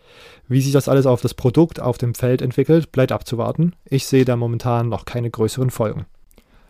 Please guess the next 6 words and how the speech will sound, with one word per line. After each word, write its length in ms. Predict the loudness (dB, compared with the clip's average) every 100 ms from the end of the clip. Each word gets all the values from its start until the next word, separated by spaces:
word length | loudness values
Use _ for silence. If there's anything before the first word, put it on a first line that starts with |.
| _ _ _ _ _
Shoutout 440 | -16 0 4 4 4
an 100 | 4
Peter 320 | 4 4 4
fürs 480 | 4 2 2 -6 2
Durchhasseln. 800 | 6 6 6 0 2 4 4 2
Trotz 460 | 2 0 0 -10